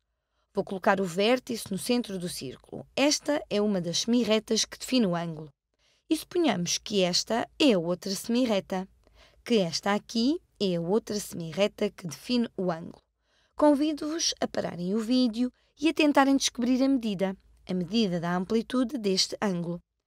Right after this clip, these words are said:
Pensemos nos pontos em que as semirretas intersetam a circunferência. Intersetam-na aqui e aqui. O arco que os liga na circunferência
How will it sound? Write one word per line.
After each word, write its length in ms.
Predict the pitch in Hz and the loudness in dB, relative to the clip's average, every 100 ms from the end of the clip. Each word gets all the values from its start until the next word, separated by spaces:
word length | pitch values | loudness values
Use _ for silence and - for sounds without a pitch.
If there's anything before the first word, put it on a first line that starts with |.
| _ _ - | _ _ 0
Pensemos 560 | 294 311 359 359 330 | 2 2 2 2 2
nos 220 | 269 254 | 2 0
pontos 580 | - 180 175 175 269 339 | -2 -4 -4 -4 -4 0
em 140 | 214 196 | 0 0
que 100 | 190 | -2
as 120 | 185 | 0
semirretas 760 | - 254 208 175 190 254 247 | 0 2 0 -2 -2 -2 0
intersetam 680 | 233 220 180 - - - 254 | 0 -2 -6 -4 -4 -2 0
a 60 | 220 | 0
circunferência. 960 | - 277 254 226 - 170 143 - 160 - _ _ _ _ | -2 -2 -2 -4 -6 -10 -10 -12 -14 -16 _ _ _ _
Intersetam-na 840 | 226 233 254 240 190 196 190 180 - - | -2 0 0 2 0 -2 -2 -2 -4 -8
aqui 420 | 180 - 214 302 - _ _ _ _ - | -10 -4 -2 0 -2 _ _ _ _ -2
e 140 | 254 | 2
aqui. 380 | 330 - 233 220 _ _ _ _ _ | 2 2 -2 -2 _ _ _ _ _
O 160 | - 233 | -2 4
arco 480 | 285 302 269 - 190 | 4 4 0 -6 -8
que 160 | - 196 | -4 -4
os 80 | 165 | -4
liga 500 | 175 170 160 196 285 | -4 -4 0 0 2
na 140 | 214 | 0
circunferência 960 | 180 180 - 185 - 208 226 - 269 285 | -2 -6 -6 -6 -2 2 2 2 0 0